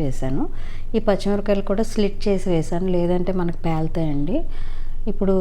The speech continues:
కరివేపాకు కూడా వేసేసాను. ఇవన్నీ వేసుకుని బాగా ఫ్రై చేసుకోవాలి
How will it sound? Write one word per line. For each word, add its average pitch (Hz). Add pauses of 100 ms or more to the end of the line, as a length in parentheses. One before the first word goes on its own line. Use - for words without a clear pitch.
(160)
కరివేపాకు 165
కూడా 180
వేసేసాను. 156 (100)
ఇవన్నీ 190
వేసుకుని 202 (120)
బాగా 160
ఫ్రై 156 (100)
చేసుకోవాలి 147